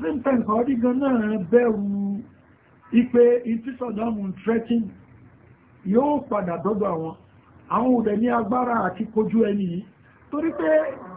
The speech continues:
Saddam Hussein yìí, ọmọọṣẹ́ Amẹ́ríkà ni. Ọmọọṣẹ́ Amẹ́ríkà ni. Àwọn weapons tí ó fi bá Iran jà ní early eighties, wọ late eighties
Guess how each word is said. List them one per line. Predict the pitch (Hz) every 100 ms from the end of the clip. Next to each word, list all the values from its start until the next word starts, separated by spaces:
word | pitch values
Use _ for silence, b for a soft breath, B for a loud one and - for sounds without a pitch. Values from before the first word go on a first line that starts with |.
| - - -
Saddam | 220 190 294 294
Hussein | 208 190 226 240 220
yìí, | 180 185 226 -
ọmọọṣẹ́ | 202 202 202 - 214 202
Amẹ́ríkà | 220 233 - 202 156
ni. | 147 _ _ _ _ - - _ _ _ _ _ _ _ _ _ _ _ _ -
Ọmọọṣẹ́ | 180 190 185 196
Amẹ́ríkà | 190 208 220 - 175 151
ni. | 151 _ - - - -
Àwọn | 254 294
weapons | 320 359 359 311 240 -
tí | 254 254
ó | 277
fi | 254 240 233
bá | - 294
Iran | 240 214 262 240 190
jà | 147 165 - - _ _ _ _ _ _ -
ní | 180 269 285 254
early | 262 277 -
eighties, | 240 - 202 151 127 - - - - _ _ _ _ _ - -
wọ | 226 240
late | 269 -
eighties | 226 226 202 180